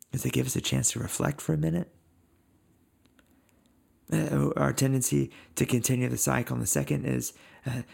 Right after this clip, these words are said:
to act before we listen, to put ourselves in God's place and decide for ourselves what's good or bad, right or wrong, what we should do,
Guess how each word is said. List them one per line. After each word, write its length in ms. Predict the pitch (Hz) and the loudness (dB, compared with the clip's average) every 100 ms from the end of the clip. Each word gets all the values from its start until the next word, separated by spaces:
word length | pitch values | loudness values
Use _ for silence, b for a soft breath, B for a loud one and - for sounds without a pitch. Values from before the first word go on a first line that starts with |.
| B | B
to 80 | - | -4
act 260 | 139 131 - | -2 -2 -4
before 260 | 123 - 117 | -4 -2 -2
we 120 | 113 | -2
listen, 460 | 117 - - 110 - _ _ _ _ _ _ _ - b b b b - | -4 -4 -4 -8 -12 _ _ _ _ _ _ _ -20 b b b b -4
to 80 | 120 | 0
put 180 | 131 | 4
ourselves 420 | 139 123 131 123 113 | 4 2 2 0 0
in 120 | 113 | 0
God's 340 | 117 113 117 | 2 0 -2
place 340 | - 139 135 131 | -4 -2 0 -2
and 100 | 120 | -2
decide 420 | 117 120 120 - | -2 0 -2 -2
for 240 | 127 - | -4 -4
ourselves 580 | - - - 65 123 - | -4 -2 0 0 -2 -4
what's 220 | - - B B - | -6 -6 B B -6
good 240 | - 123 | -4 -2
or 60 | 120 | -2
bad, 340 | 120 117 120 | -4 -4 -4
right 220 | 113 107 | -6 -6
or 60 | - | -8
wrong, 300 | 110 110 120 | -6 -6 -4
what 140 | - - | -6 -8
we 60 | |
should 180 | - - | -12 -14
do, 320 | - 113 127 | -8 -6 -6